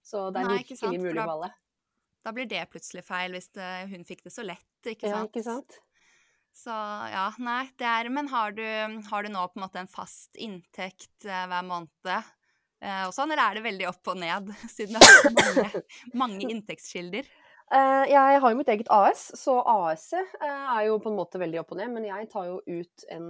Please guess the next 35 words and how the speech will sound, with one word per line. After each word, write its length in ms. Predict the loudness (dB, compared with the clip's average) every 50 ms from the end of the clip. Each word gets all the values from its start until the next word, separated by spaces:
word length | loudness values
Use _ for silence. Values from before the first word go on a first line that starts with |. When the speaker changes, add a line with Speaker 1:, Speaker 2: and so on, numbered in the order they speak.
| -10
Speaker 1:
eh, 140 | -12 -12 -12 -12
fast 240 | -12 -12 -12 -12
inntekt. 480 | -14 -12 -10 -10 -10 -10 _ _ -20 -20
Jeg 240 | -10 -6 -6 -6 -6
sa 140 | -4 -2 -2
jo 60 | -2 -2
til 160 | -2 -4 -4
regnskapsføreren 580 | -4 -4 -8 -10 -10 -8 -8 -8 -8 -8 -8
min 200 | -8 -8 -8 -10 -10
at 80 | -12 _ -12
jeg 80 | -12 -10
skulle 380 | -8 -8 -6 -4 -4 -4 -4 -6 -4 -6
<laughs> 220 | -6 -6 -6 -10 -12 -18 -20 -20 -20 -20 -20 _ _ 4
ta 140 | 4 4 4
ut 80 | 2
sju 320 | -4 -8 -6 -2 -2 -2 -2
komma 320 | -2 -4 -4 -4 -4 -4 -4
en 300 | -4 -4 -2 -2 -2 0
G 160 | 0 0 2 0 0 -2 -4 -6
for 160 | -6 -6 -6
å 60 | -6
slippe 320 | -8 -10 -10 -10 _ _ -4
liksom, 640 | -4 -4 -6 -8 -10 -10 -10 -8 -8 -8 -8 -8 -8
eh, 280 | -8 -8 -8 -8 -8 -8
ekstra 300 | -10 -10 -12 -10 -8 -8 -8
skattetrinn 720 | -4 -6 -6 -6 -6 -10 -12 -10 -8 -8 -8 -8 -8 -8
og 80 | -8 -6
hele 220 | -8 -8 -8 -10
den 80 | -10 -10
pakka 240 | -12 -10 _ -8 -6
der, 220 | -4 -4 -4 -4
og 80 | -6 -6
likevel 400 | -8 -8 -12 _ -12 -10 -8 -8
være 160 | -8 -8 -10
liksom, 380 | -12 -12 -14 -14 -16 -16 -16